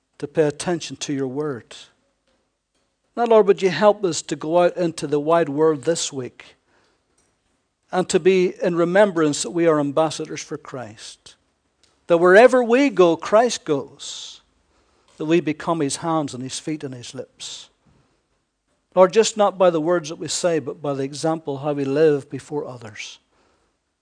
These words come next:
Something of what we say or what we do, Lord, will cause a reconciliation, that men and women maybe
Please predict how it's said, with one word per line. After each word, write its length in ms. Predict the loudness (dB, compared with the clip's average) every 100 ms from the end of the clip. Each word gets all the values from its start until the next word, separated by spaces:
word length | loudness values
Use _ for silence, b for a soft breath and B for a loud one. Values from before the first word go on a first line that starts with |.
| _ _ _ _ _ -12
Something 600 | -2 6 6 6 2 2
of 80 | 2
what 200 | 2 0
we 100 | -2
say 380 | -2 2 2 2
or 100 | 0
what 200 | 0 -2
we 160 | -6
do, 340 | -2 2 2 2
Lord, 440 | -4 -8 -12 -18 -20 _ _ _ _ _ _ _ _
will 120 | -10
cause 360 | -8 0 2 2
a 60 | -2
reconciliation, 1160 | -2 -4 -6 -10 -8 -6 -6 -8 -12 -14 -16 _ _ _ _ _ _ _ _ _ _ _
that 120 | -12
men 220 | -4 -2
and 120 | 0 0
women 340 | -2 -2 -2
maybe 400 | -4 -6 -8 -12